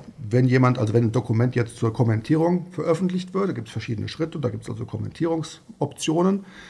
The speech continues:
ähm, dann kann jemand auf so einer Kollaborationsplattform alle seine Kommentare zu dem Dokument, „Ah, das Wort ist dort falsch, das muss so heißen“, oder „Der Satz ist unpräzise, den müssen wir ändern“, oder „Da fehlt eine Aussage zu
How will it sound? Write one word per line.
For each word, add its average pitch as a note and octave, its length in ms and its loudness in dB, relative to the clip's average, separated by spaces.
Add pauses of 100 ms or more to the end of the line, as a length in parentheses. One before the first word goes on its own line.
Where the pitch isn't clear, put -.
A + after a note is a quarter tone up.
(220)
ähm, C#3+ 440 2
dann C3+ 180 2
kann D3 220 2
jemand C#3 320 2
auf B2+ 160 -4
so C3+ 100 -4
einer B2 120 0
Kollaborationsplattform C#3+ 1000 -2
alle D#3+ 180 4
seine C#3+ 220 0
Kommentare B2 540 0
zu D#3+ 100 -2
dem D3 160 0
Dokument, C#3 480 -2
„Ah, C3+ 120 0
das B2+ 280 -4
Wort C3 180 2
ist B2+ 180 -4
dort B2 140 0
falsch, D#3 280 0
das C3 120 -6
muss C3 160 0
so D#3 220 0
heißen“, C#3 300 0
oder B2+ 280 2 (420)
„Der C#3 320 0
Satz - 220 0
ist B2 120 -6
unpräzise, D3+ 640 2
den B2 160 2
müssen C3 200 2
wir A#2 100 0
ändern“, E3+ 300 4
oder C3 180 2
„Da B2 100 0
fehlt D3 280 2
eine C3+ 100 -2
Aussage C3+ 580 2
zu C3 440 2